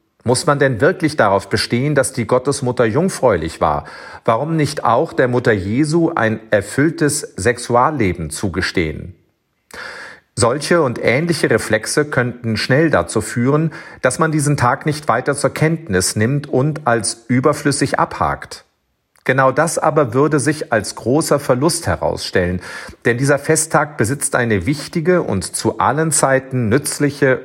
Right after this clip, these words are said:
und erhellende Botschaft. Nun, der wenig wertschätzenden Meinung zur Jungfräulichkeit kann man nur die Frage entgegenhalten, warum wir es heute kaum mehr für möglich erachten, dass eine Frau,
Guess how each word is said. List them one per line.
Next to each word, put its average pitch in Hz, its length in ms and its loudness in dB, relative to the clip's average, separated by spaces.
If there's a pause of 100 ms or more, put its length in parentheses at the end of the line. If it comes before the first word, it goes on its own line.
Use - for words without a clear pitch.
und 160 400 0
erhellende 120 640 2
Botschaft. 131 880 -2 (1120)
Nun, 156 260 4 (540)
der 110 160 4
wenig 160 340 -2
wertschätzenden 120 840 2
Meinung 117 500 2
zur 110 140 0
Jungfräulichkeit 98 1000 0
kann 135 160 0
man 127 160 2
nur 143 140 0
die 135 120 -2
Frage 113 440 0
entgegenhalten, 127 920 -2 (400)
warum 120 320 2
wir 160 100 4
es 131 200 0
heute 147 500 2
kaum 165 360 -2
mehr 147 140 4
für 135 180 0
möglich 135 480 0
erachten, - 440 -2
dass 123 160 2
eine 101 220 0
Frau, 113 480 2